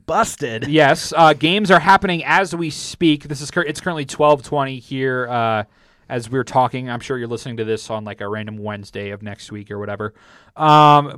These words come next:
Speaker 2: but yesterday's games, honestly, probably the two biggest that I would, I'd like to highlight a little bit. Furman beating Virginia.
Speaker 1: <sighs>
Speaker 2: Again, honestly, not shocking to me at all.
Speaker 1: Not shocking, but
Speaker 2: Virginia has some weird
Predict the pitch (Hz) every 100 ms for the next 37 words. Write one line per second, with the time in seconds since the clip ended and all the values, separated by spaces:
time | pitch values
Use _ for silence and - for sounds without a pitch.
0 | 139 160 143 _ _ _ 170 208 247 220
1 | 214 160 180 185 196 185 147 175 180 185
2 | 175 175 170 143 135 - 170 165 131 _
3 | - 143 139 160 156 - - 127 131 131
4 | 120 127 131 127 117 _ _ _ 120 131
5 | 123 - - 123 123 127 139 _ - 131
6 | 131 131 135 139 143 _ _ _ _ -
7 | - 160 180 185 190 202 208 _ _ _
8 | _ 165 170 170 147 143 - 156 165 160
9 | 165 165 _ _ 123 123 - 147 147 170
10 | - - 147 165 170 139 135 139 - 135
11 | 127 135 135 - 131 139 - 123 113 120
12 | _ _ 123 165 196 - 175 160 - 202
13 | 208 135 165 185 202 185 185 - - 180
14 | 165 143 131 151 165 175 175 180 -